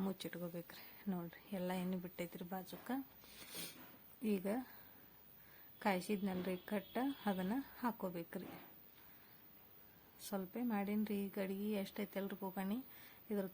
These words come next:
ತುಂಬ ಆಗಷ್ಟ ಮಾಡಿದ್ದೆ ರೀ ನಾನು, ಭಾಳ ಏನು ಮಾಡಿಲ್ಲ. ನೋಡ್ರಿ ಹಿಂಗೆ ಕಾಣತೈತಿಲ್ರಿ,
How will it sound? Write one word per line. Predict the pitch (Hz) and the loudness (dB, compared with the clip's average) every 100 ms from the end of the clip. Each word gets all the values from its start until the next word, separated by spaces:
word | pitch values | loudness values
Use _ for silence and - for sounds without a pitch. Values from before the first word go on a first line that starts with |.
| - | 0
ತುಂಬ | 196 196 208 190 | 0 2 2 2
ಆಗಷ್ಟ | 185 175 - 202 | 0 -4 -2 -2
ಮಾಡಿದ್ದೆ | 190 185 180 185 | 0 -4 -4 -4
ರೀ | 180 | -2
ನಾನು, | 180 175 202 185 | -2 -2 0 0
ಭಾಳ | 180 190 190 | -2 -2 -2
ಏನು | 185 | -2
ಮಾಡಿಲ್ಲ. | 180 175 190 180 247 - - - - - - - - - - - - - 202 | -4 -4 -4 -2 -4 -6 -16 -20 -20 -20 -20 -12 -10 -10 -14 -18 -14 0 2
ನೋಡ್ರಿ | 185 196 185 - | 2 -2 -4 -2
ಹಿಂಗೆ | 202 196 196 | 2 2 4
ಕಾಣತೈತಿಲ್ರಿ, | 190 202 208 202 - 233 262 | 2 2 2 0 0 0 2